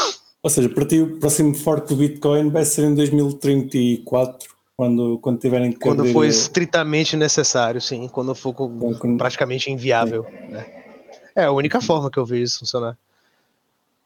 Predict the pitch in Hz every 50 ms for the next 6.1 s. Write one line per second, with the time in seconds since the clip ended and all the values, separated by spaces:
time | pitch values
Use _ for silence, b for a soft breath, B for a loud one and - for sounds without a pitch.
0 | _ _ - 120 117 - - _ _ _ _ _ _ _ _ _ - 135 143 143
1 | 147 147 147 - 165 156 156 156 151 151 - - 151 147 151 - - - 170 139
2 | 113 110 - - - 123 120 117 139 139 143 147 131 123 120 - - - - 127
3 | 120 - - - 131 120 117 117 117 113 113 120 120 120 117 120 117 107 113 117
4 | 117 117 - 120 113 - - - 123 113 - 127 117 120 120 120 117 117 117 110
5 | - - - 113 - - - 117 - 135 117 - 123 120 120 117 113 127 123 123
6 | 127